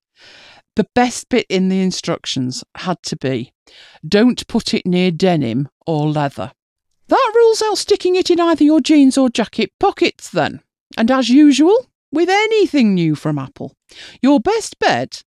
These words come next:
is a hermetically sealed bubble wrapped in a hundred percent recyclable, biodegradable, Apple-branded tissue paper, resting on a bed of duck down feathers.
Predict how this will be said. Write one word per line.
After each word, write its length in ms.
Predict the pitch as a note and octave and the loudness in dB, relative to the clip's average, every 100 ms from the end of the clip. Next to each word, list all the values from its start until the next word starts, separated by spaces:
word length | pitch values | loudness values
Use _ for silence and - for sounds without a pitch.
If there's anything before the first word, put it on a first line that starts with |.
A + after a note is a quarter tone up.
| _ | _
is 140 | - B3 | -4 -2
a 80 | B3+ | 0
hermetically 580 | C#4 D4+ E4 G4 F#4+ | 2 2 0 -2 -2
sealed 440 | F4 F4 E4 D#4 C4 | -2 0 0 0 0
bubble 400 | D#4+ F#3+ C#3 B3+ _ - _ - | 0 -2 -4 -6 _ -20 _ -2
wrapped 300 | C#4 - D#4 | 0 0 2
in 80 | |
a 60 | C#4+ | 2
hundred 360 | D4 F#4 C#4 - | 2 0 -2 -4
percent 340 | A3+ A#3 - | -4 -4 -2
recyclable, 880 | A3 A#3 - C4 A#3+ F3 C#3 C3 - | 0 0 0 0 0 -4 -2 -4 -2
biodegradable, 1040 | D4 D#4+ C#4+ B3+ A#3 A3+ G#3+ C#3+ - A#2+ - - - | 2 4 4 2 2 2 2 -2 -6 -10 -12 -10 -4
Apple-branded 880 | C4+ - G#3+ A3 G3 D3+ A#2 - _ | -2 0 2 2 2 0 -4 -8 _
tissue 340 | - F#3 - B2 | -6 -6 -4 -6
paper, 360 | - - C2 - _ - - - - | -8 -12 -16 -16 _ -20 -20 -20 -6
resting 420 | C#4 A#4 - A4 G4+ | -2 -2 0 0 2
on 120 | G4 | 0
a 60 | |
bed 300 | F4+ E4+ E4 | 0 2 2
of 200 | D#4+ C#4 | 0 -2
duck 340 | - A#3 - - | -4 -4 -4 -6
down 340 | G3 F3+ F3+ | -2 -2 -2
feathers. 680 | F3+ - C#3 - C#3 - - | -4 -8 -12 -12 -20 -20 -20